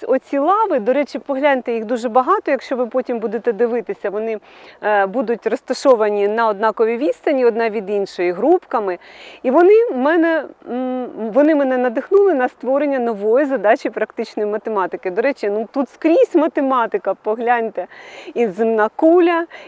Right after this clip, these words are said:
і форма навіть цих споруд, вона, її можна розкласти на найпростіші геометричні фігури. Я вас запрошую до своєї студії. Ми чітко з вами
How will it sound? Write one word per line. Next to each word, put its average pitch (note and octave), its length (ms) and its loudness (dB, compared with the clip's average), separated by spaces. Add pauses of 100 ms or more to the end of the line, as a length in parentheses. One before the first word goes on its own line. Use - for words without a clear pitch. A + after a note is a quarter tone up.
і B3+ 300 2
форма D4+ 420 2
навіть C4 420 0
цих B3+ 320 -4
споруд, D4+ 520 0
вона, A#3 240 -2 (500)
її A3+ 180 -2
можна B3 280 0
розкласти C4 500 0
на A3+ 200 0
найпростіші A#3 920 -2 (320)
геометричні A3+ 600 -2
фігури. G3+ 640 -4 (760)
Я F4+ 400 4
вас C4 300 4
запрошую C#4 560 2
до B3+ 60 -2
своєї C4+ 280 -2
студії. A3 580 -4
Ми C#4+ 280 2
чітко D4 560 0
з G3+ 100 -4
вами F3 580 0